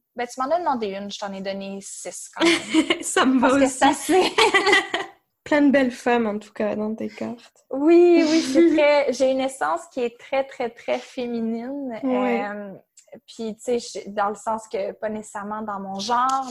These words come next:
Speaker 1: mais dans mon énergie, il y a beaucoup, beaucoup de féminin sacré. C'est, puis, tu sais, je pense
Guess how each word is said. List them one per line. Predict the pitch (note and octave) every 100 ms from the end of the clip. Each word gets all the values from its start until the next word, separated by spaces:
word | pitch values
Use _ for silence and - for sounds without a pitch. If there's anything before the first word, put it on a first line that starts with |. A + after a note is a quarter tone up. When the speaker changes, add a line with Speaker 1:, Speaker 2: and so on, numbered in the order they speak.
| A3
Speaker 1:
mais | G3+
dans | G3+
mon | G3 F#3+ G3+
énergie, | G#3 G#3+ G3+ G3 A3+ A#3+
il | B3
y | A3+
a |
beaucoup, | G3 G3+ A#3
beaucoup | G#3 -
de | -
féminin | - A3 G#3+ A3
sacré. | A3 G#3 - - B3
C'est, | - A3 G#3 _ _ _
puis, | - C#4+
tu |
sais, | F4
je | F4
pense | G#4